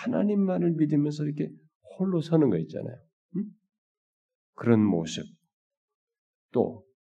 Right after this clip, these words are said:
아브라함처럼 어떤 개척자적인 모습. 이런 게 안 보이는 거죠. 잘, 잘 안 보여요. 그는 약속에 대한 믿음이 확고하지 못했기 때문에 자기 권리를 주장하지 못한 거예요.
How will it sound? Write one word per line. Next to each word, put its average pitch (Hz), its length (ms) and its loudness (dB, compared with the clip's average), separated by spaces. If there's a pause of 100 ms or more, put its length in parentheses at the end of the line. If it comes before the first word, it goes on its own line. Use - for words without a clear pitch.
(480)
아브라함처럼 107 540 2
어떤 107 260 -2
개척자적인 135 800 0
모습. - 340 -6 (420)
이런 208 340 6
게 226 80 4
안 95 280 -2
보이는 113 280 2
거죠. - 120 -14
잘, - 160 -18 (560)
잘 117 180 -8
안 95 180 -4
보여요. 101 300 0 (1700)
그는 107 420 8
약속에 104 540 2
대한 87 300 2
믿음이 95 560 4
확고하지 143 640 2
못했기 95 500 -2
때문에 85 480 -2 (540)
자기 147 500 2
권리를 123 600 6
주장하지 80 400 -8
못한 78 280 -10
거예요. - 80 -20